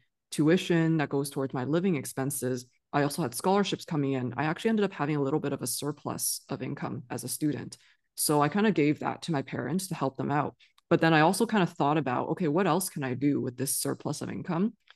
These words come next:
And that's when I discovered something called investing. Um, 'cause I was just <laughs> randomly on, like, Google looking up, you know,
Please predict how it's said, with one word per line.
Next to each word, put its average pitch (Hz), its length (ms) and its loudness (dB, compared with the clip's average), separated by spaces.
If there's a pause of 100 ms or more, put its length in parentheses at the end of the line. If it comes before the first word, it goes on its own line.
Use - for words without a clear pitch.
(240)
And 151 120 6
that's 151 160 6
when 175 100 4
I 165 60 4
discovered 139 640 0 (180)
something 156 300 0
called 143 300 2
investing. 139 540 -2 (580)
Um, 139 280 6
'cause 160 140 8
I 151 60 6
was 156 80 6
just 220 180 4 (100)
<laughs> - 80 -20
randomly 165 760 4
on, 139 360 -4
like, 127 220 -8
Google 147 640 2
looking 156 360 2
up, - 260 2
you 165 140 4
know, 139 220 0